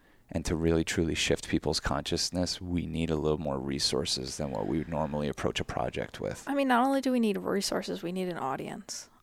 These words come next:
Speaker 2: Um,
Speaker 1: That's the thing.
Speaker 2: and that's
Speaker 1: We
Speaker 2: the thing.
Speaker 1: need to know that people will see this. That's why instead of just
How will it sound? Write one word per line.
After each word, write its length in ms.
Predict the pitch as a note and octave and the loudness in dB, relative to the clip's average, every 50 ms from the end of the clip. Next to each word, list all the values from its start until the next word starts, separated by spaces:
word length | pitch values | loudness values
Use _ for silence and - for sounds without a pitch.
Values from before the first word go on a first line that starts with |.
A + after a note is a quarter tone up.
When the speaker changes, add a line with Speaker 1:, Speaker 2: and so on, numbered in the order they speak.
| _ - - _ | _ -20 -8 _
Speaker 2:
Um, 240 | - - - - - - | -2 -2 0 0 2 4
Speaker 1:
That's 400 | A2 G#2 G#2+ G#2 G2+ - - - | 4 6 6 6 6 6 6 6
the 140 | - D#2+ - | 6 4 2
thing. 340 | - - - G#1+ G#1 - - - _ _ _ - | 2 -2 -6 -6 -8 -12 -14 -18 _ _ _ -2
Speaker 2:
and 100 | G#3+ A3+ | 4 6
that's 160 | A#3 A#3 - | 6 8 10
Speaker 1:
We 80 | A3 G#3+ | 10 10
Speaker 2:
the 60 | - | 10
thing. 120 | A#3+ A#3+ B3+ | 12 12 12
Speaker 1:
need 140 | C4+ B3+ | 10 10
to 140 | - - C3 | 10 8 8
know 640 | A#2 G#2+ G2+ F#2+ F#2+ F#2 F2+ E2+ D#2 D2 C#2+ C#2+ - - _ _ - - - | 8 10 10 10 10 10 10 10 8 6 4 0 -4 -10 _ _ -20 -2 2
that 340 | - E2+ D#2+ - - - | 4 4 4 4 0 -2
people 400 | - - - F2+ E2+ - F2 E2 | 0 2 2 4 4 4 4 4
will 160 | D2 C#2+ D2 - | 4 2 2 2
see 240 | - - - C2+ | 2 2 2 0
this. 240 | D2 - G1+ - - | 0 0 -2 -2 4
That's 240 | - F2 F2+ - - | 6 6 6 8 8
why 380 | F#2+ F2 E2+ D#2+ D#2 D2+ D2 - - - - - - - - - | 8 10 10 8 8 6 4 0 -4 -12 -20 -20 -20 -20 -12 -6
instead 320 | - F2+ - - G2+ G2 | -2 2 8 8 10 10
of 80 | G#2 G2 | 8 6
just 300 | F2+ G2 F#2 - - - | 6 4 4 4 2 -2